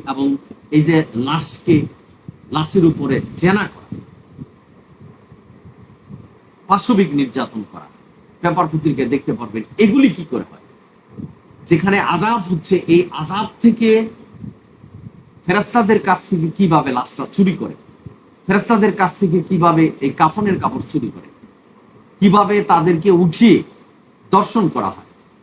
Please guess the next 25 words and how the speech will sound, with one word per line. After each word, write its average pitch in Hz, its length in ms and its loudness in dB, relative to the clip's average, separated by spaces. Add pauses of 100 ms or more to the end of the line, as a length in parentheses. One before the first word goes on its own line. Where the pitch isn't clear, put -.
(600)
একটু 160 320 2 (460)
গভীর 147 280 2
চিন্তা 120 240 -4
ভাবনা 95 360 -8
করবেন। - 280 -20
বাস্তবে 202 400 2
আপনারা 156 280 0
বুঝতে 147 240 -6
পারবেন 165 540 -8 (200)
যে 113 140 -16
কবরে 127 260 -6
কোনো 135 220 -16
আযাব - 300 -10
নেই। - 180 -16
অর্থাৎ 247 340 2 (440)
আত্মা - 420 0
যখন 180 440 0
ডিটাচ 156 460 0
হয়ে 143 100 2
যাবে, 117 280 -4
দেহ 165 240 -4
থেকে 156 240 -4
চলে 143 260 0
যাবে, 139 220 -2 (380)
তখন 196 360 2